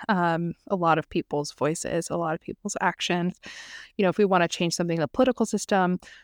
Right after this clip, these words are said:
we have to, as individuals, rise to power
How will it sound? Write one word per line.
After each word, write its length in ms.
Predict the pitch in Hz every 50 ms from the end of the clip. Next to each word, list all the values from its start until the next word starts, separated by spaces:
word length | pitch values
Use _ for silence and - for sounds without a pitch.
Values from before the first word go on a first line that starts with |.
| _ _ _
we 100 | 196 185
have 260 | 180 180 175 - -
to, 400 | - - 185 165 160 160 160 - -
as 180 | 170 175 165 -
individuals, 720 | - 175 165 175 160 - 170 170 - 165 160 156 151 - - -
rise 520 | 160 147 147 151 151 151 147 147 - - - _ _
to 340 | - - - 175 156 151 147
power 680 | - - - 165 151 151 151 139 131 131 131 143 170